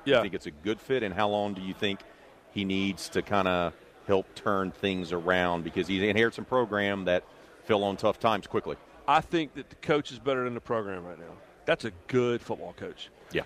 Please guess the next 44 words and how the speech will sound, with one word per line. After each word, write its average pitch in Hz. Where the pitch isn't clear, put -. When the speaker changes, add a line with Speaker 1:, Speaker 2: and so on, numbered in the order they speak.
Speaker 1:
I 143
don't 151
think 127
anyone 160
understands 120
how 110
difficult 113
the 113
Notre 107
Dame 101
job 90
is. 82
I 151
had 175
a, 160
I, 143
I 151
went 185
up -
there 139
a 120
few 139
years 127
ago. 107
I -
was 110
actually 147
doing 139
a 120
story 127
on 107
Rudy, 107
Rudy 123
Rudiger. 123
<laughs> 165
Speaker 2:
Yeah. 120
Speaker 1:
And 143
I 139
went 165
up 180
there 165
for 135
a 113
Stanford 156